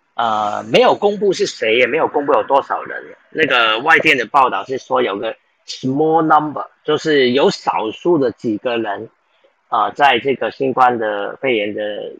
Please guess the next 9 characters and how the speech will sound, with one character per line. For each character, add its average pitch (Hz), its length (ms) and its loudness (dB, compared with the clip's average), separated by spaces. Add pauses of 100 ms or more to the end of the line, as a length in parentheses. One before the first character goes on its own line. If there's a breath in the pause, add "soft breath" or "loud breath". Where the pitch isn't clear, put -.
(120)
检 101 280 -2
测 151 280 0
中 135 320 -2
是 120 420 -2
阳 104 320 -6
性。 101 300 -16 (720 soft breath)
那 160 140 2
所 160 180 2
以 165 240 2